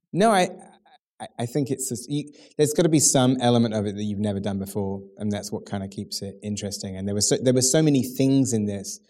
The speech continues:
that we weren't quite sure whether we could pull them off. Like, I didn't really,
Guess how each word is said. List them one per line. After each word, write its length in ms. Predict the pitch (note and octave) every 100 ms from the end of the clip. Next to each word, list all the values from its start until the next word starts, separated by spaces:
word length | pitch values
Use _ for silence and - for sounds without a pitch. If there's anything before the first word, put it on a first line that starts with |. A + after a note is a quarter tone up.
| _ _ _ _
that 120 | A#2 A2+
we 180 | A2+
weren't 300 | A#2 A#2+ A#2
quite 320 | - - A2 -
sure 240 | - A2
whether 260 | G#2 G#2 G2+
we 200 | G#2 G2+
could 240 | G2 -
pull 180 | A2 G2+
them 160 | F#2+
off. 340 | A2+ - - -
Like, 140 | A2
I 100 | A2+
didn't 200 | D3 B2
really, 720 | G#2+ A2 B2 B2+ A#2 A2 G#2